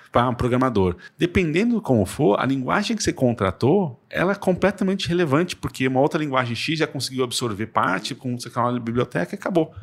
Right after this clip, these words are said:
Só que se você contrata por habilidade, por competência, você contratou uma pessoa que não faz ideia do que é aquela te-,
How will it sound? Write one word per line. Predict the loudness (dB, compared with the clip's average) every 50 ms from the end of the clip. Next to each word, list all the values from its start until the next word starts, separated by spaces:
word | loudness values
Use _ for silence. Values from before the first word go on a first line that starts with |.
| -18 -14 -6
Só | -2 -2
que | -2 -2
se | -2 -4
você | -4 -4 -2
contrata | 0 2 2 2 2 0
por | 0 0 0
habilidade, | 0 0 -2 -2 -2 0 0 -2 0 0
por | -2 -2 0
competência, | -2 -2 -2 -2 -2 -2 -2 -2 -2 -4 -2 -2 -2 -2 -4 -6 -12 _ -20 -20 -20 -20 -20 -20 _
você | -8 -4 0 2
contratou | 2 2 4 4 2
uma | 2
pessoa | 2 2 0 0 2 2 2 0
que | 0 -2
não | -4 -4
faz | -2 -2 -2 0 -2
ideia | -4 -4 0 2 2 4 4 2 2
do | 0 -4
que | -8 -6 -4
é | -4
aquela | -2 0 -2
te-, | -2 -4